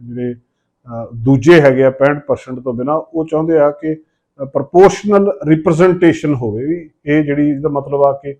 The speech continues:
ਜਿੰਨੀ ਪਰਸੈਂਟ ਹੋਣ ਤੇ ਉਸ ਹਿਸਾਬ ਦੇ ਨਾਲ ਉਹਨੂੰ ਸੀਟਾਂ ਮਿਲਣ। ਇਸ ਕਰਕੇ ਜਿਹੜੀ ਇਹ, ਅਹ, ਚਿੰਤਾ ਜਿਹੜੀ ਹੋ ਰਹੀ ਆ। ਅਹ, ਰੌਲਾ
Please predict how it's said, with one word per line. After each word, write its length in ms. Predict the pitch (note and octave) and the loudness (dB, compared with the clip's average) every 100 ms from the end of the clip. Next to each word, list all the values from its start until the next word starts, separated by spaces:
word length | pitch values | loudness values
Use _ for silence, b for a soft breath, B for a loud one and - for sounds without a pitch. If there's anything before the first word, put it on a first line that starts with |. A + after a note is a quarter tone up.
| _ _ _ | _ _ _
ਜਿੰਨੀ 240 | B2 B2 C3+ | -8 -4 -4
ਪਰਸੈਂਟ 420 | C3+ A#2+ C3 A#2+ | -4 -8 -10 -10
ਹੋਣ 240 | B2+ C#3 | -6 -6
ਤੇ 100 | C#3 | -4
ਉਸ 120 | B2+ A2+ | -6 -6
ਹਿਸਾਬ 280 | C3 A#2+ | -10 -8
ਦੇ 40 | A2+ | -8
ਨਾਲ 120 | A#2 | -6
ਉਹਨੂੰ 280 | A#2+ B2+ B2 _ _ _ | -6 -6 -10 _ _ _
ਸੀਟਾਂ 380 | - C3+ B2+ D3 | -10 -8 -2 0
ਮਿਲਣ। 280 | C#3 D3 E3+ - | 0 -2 -6 -4
ਇਸ 320 | D#3 D#3 D#3 - | 2 4 4 0
ਕਰਕੇ 460 | E3 D3 - D3+ | -2 -2 -4 -4
ਜਿਹੜੀ 280 | C#3 D3 D3 | -2 0 0
ਇਹ, 480 | C3 B2+ B2+ B2 A#2 | 0 -2 0 -2 -4
ਅਹ, 720 | - _ B2 A#2+ A2+ A2 A2 _ | -12 _ -14 -8 -8 -8 -14 _
ਚਿੰਤਾ 360 | C#3+ B2+ C#3 | -2 0 -2
ਜਿਹੜੀ 200 | B2+ C3+ B2+ | -2 -4 -4
ਹੋ 160 | A2+ A#2 | -4 0
ਰਹੀ 160 | D#3+ | 2
ਆ। 100 | D#3 | 2
ਅਹ, 680 | D3 - _ _ _ E3 D3 | 0 -10 _ _ _ 2 4
ਰੌਲਾ 640 | C#3 D#3 G3+ A3+ A#3 A#3 | 8 8 10 8 6 2